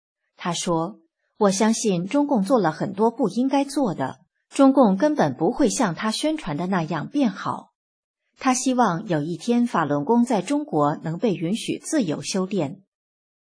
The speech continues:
曼苏尔带着两个女儿主动要求学功。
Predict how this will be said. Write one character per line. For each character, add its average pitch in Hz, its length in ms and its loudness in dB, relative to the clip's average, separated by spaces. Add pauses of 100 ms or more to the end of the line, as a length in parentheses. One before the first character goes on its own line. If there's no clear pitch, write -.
(420)
曼 277 160 4
苏 302 200 2
尔 156 240 2
带 185 180 -4
着 165 140 -2
两 147 180 -2
个 226 100 -2
女 196 180 2
儿 143 380 -6 (140)
主 160 240 -2
动 233 200 2
要 208 140 -2
求 165 220 -4
学 143 260 -4
功。 180 460 -2